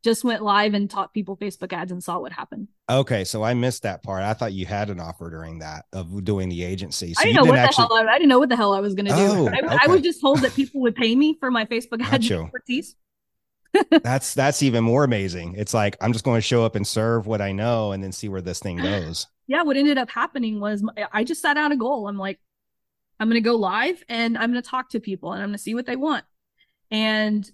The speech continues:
Speaker 1: getting on the phone most people, like, I wasn't making offers. Like, I was just, like,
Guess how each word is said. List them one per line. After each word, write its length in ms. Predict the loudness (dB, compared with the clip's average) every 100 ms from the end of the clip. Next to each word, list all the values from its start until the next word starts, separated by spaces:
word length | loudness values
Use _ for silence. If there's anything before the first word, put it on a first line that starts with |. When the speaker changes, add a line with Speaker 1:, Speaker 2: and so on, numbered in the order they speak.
| -10 -2
Speaker 1:
getting 240 | 0 2
on 140 | 0 0
the 60 |
phone 540 | -2 -4 -2 -4 -6 -10 _ -8
most 360 | -4 -2 -4 -4
people, 240 | -6 -2
like, 120 | -2
I 60 | 2
wasn't 220 | 2 2
making 260 | 2 0 0
offers. 500 | 0 -2 -6 -8 -8
Like, 140 | -4
I 80 | -2
was 160 | -2 -4
just, 160 | -6
like, 220 | -4 -4